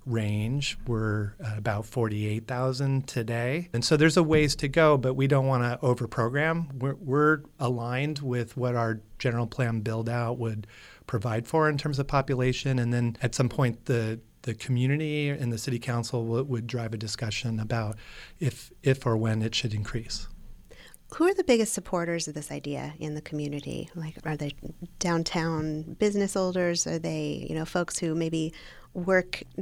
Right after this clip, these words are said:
Speaker 2: in slo but haven't been able to afford to live here?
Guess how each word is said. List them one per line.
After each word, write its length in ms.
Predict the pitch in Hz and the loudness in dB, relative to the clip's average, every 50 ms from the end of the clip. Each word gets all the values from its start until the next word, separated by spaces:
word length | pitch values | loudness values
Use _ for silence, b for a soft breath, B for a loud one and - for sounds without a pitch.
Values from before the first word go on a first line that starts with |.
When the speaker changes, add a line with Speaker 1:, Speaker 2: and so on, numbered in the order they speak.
| 165 - - | -8 -8 -4
Speaker 2:
in 200 | - 180 180 180 | -2 0 0 0
slo 400 | 175 - - 175 170 170 170 170 | 0 -2 -2 0 0 2 2 0
but 280 | 165 - 165 160 - 165 | 0 0 -2 -2 -2 0
haven't 260 | 185 170 160 175 - | 0 0 0 0 -2
been 260 | - 170 165 165 165 - | -2 -2 -2 -2 -2 0
able 260 | 175 175 170 - 160 | 0 -2 0 -2 -4
to 180 | - - 151 151 | -4 -2 -2 -2
afford 360 | 160 - - 165 160 156 160 | -2 -2 -2 -2 -2 -2 -4
to 100 | - 156 | -6 -4
live 220 | 170 190 190 185 | -2 -2 -2 -2
here? 480 | - - 190 175 180 170 165 165 170 - | -2 -2 -2 0 0 0 -2 -2 -4 -6